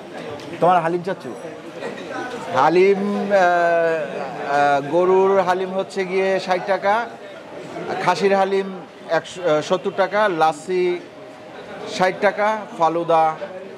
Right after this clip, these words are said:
নব্বই টাকা, কফি পঞ্চাশ টাকা, কোল্ড কফি সত্তর টাকা,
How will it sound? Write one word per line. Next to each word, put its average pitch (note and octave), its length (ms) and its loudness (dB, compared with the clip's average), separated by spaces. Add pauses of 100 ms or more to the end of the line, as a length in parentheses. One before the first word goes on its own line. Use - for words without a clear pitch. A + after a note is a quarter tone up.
(200)
নব্বই D#3+ 260 0
টাকা, F#3+ 360 0
কফি E3 360 -2
পঞ্চাশ E3 340 -2
টাকা, F#3+ 340 0 (120)
কোল্ড E3+ 220 2 (120)
কফি F3 300 -2
সত্তর F#3 260 -4
টাকা, G3 220 0